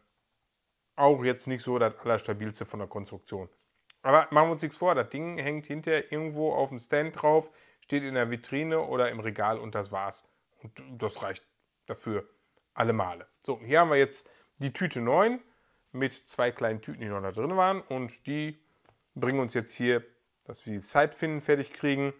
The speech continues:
und hier meinen quasi Endboss, äh, der Endgegner, einmal die Cockpit-Kanzel mit den Aufklebern. Ja, hier bei dem Heckbereich,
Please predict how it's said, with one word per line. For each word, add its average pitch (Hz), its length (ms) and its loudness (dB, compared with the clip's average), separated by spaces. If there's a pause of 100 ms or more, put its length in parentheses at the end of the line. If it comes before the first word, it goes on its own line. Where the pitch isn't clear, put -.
(520)
und 120 240 -4
hier 117 420 2
meinen 107 460 4
quasi 113 440 2
Endboss, - 680 2 (220)
äh, 113 160 0
der 113 160 0
Endgegner, 113 600 0 (1040)
einmal 104 440 2
die 101 120 -10
Cockpit-Kanzel 110 1040 0 (360)
mit 101 180 -10
den 107 80 -10
Aufklebern. 95 580 -8 (380)
Ja, 170 120 0
hier 135 220 2
bei 120 200 8
dem 107 420 2 (380)
Heckbereich, 156 880 0